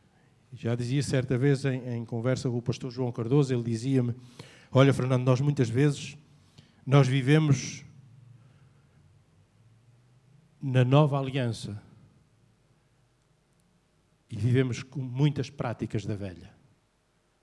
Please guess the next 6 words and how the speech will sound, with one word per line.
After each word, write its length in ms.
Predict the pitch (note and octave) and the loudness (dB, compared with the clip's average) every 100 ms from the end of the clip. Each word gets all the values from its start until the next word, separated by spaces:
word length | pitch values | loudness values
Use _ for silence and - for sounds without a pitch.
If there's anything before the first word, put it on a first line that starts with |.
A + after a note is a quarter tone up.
| _ _ _ _ _ _ _ _ | _ _ _ _ _ _ _ _
E 140 | A#2+ | -6
é 80 | G#2+ | -4
verdade. 420 | G2+ G2+ G2+ E2 - - - _ _ _ _ - - | -6 -8 -8 -10 -14 -20 -20 _ _ _ _ -6 0
E 80 | |
quando 340 | C3+ F3 G3 F3 | 8 10 10 8
nós 600 | F3 F#3 D#3+ - - | 6 6 4 0 -10